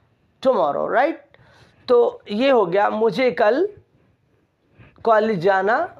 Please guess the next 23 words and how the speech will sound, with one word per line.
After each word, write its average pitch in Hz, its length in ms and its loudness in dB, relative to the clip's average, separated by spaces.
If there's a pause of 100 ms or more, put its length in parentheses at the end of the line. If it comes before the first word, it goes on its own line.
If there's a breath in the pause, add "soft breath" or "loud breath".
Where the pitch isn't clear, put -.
(200)
पड़ेगा। 175 560 -2 (420 soft breath)
और 247 180 0
इसी 254 340 -6
तरह 262 220 0
ही 240 140 0
है, 180 380 -2 (100)
उन्हें 285 380 2
ये 240 320 0
घर 220 520 -2 (180)
नीलाम 240 640 0
करना 262 360 0
होगा। 185 800 0 (100)
सपोज 202 460 -4
हम 196 140 -4
ये 196 80 -2
एग्जांपल 180 400 -2
लेते 170 300 -4
हैं 180 320 -4 (400 soft breath)
तो 233 60 -4
हम 226 220 -2
इसको, 247 340 -2
अ, 202 360 -2
लिखेंगे 202 760 -4